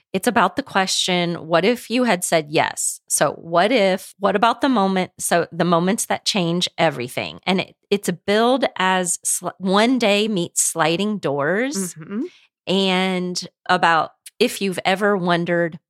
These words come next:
Speaker 1: "What if?" You know, I loved One Day so much. And you know, I love a what if story. So this was such a good
Speaker 2: Hello?
Speaker 1: rec for me. I know,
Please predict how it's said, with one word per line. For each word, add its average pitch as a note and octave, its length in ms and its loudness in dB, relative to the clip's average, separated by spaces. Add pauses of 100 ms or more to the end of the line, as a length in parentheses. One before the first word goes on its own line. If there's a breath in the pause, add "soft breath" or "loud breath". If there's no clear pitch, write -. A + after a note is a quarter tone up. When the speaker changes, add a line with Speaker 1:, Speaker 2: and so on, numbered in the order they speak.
Speaker 1:
"What D#3 360 0
if?" - 420 -2 (240)
You G#3 100 0
know, G3+ 120 4
I B3+ 100 4
loved C#4+ 280 0
One D3 220 -2
Day C3 360 -4 (380)
so D3+ 240 0
much. G#2 500 -4 (440)
And A#3+ 680 0 (320)
you G3+ 200 0
know, G3+ 200 4
I A#3+ 140 6
love A#3 200 2
a A#3 60 0
what A#3 220 2
if E4 140 2
story. G#2+ 500 0
So - 200 0
this D4+ 220 -2
was F4+ 240 -2 (440)
such C4 400 -2
a F#3+ 40 -4
good G#3+ 120 2 (220)
Speaker 2:
Hello? F3 40 -8
Speaker 1:
rec D#3 300 -2
for F#4 220 -2
me. G4 320 -2
I E4+ 200 0
know, G4 120 -4